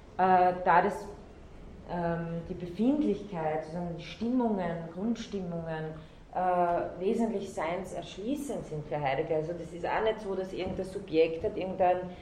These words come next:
psychischen Zustand, sondern, äh, für Heidegger ist ein Existenzial die Befindlichkeit. Das heißt,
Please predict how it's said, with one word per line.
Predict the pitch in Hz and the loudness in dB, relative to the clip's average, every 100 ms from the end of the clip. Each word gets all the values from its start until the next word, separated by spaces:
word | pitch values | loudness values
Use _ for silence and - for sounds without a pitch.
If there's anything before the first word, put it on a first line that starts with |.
| - | -14
psychischen | - 202 185 185 190 | -2 -2 -2 -6 -6
Zustand, | 208 262 - 151 135 180 240 - - - - | -6 -6 -4 -2 -2 -4 -8 -12 -18 -20 -14
sondern, | - 196 196 202 202 196 196 - - - | 0 2 6 8 8 6 0 -2 -12 -2
äh, | 196 196 190 | 6 6 6
für | 196 180 | 2 6
Heidegger | 196 220 208 | 6 8 4
ist | 202 - | 2 -2
ein | 196 220 | 0 0
Existenzial | - - - - 175 - 170 156 185 | -2 -8 -12 -12 -12 -2 2 6 4
die | - | 2
Befindlichkeit. | 180 - 220 262 180 - - 151 143 | -6 -8 -4 -2 -2 -8 -4 -4 -4
Das | - | -6
heißt, | 175 | -10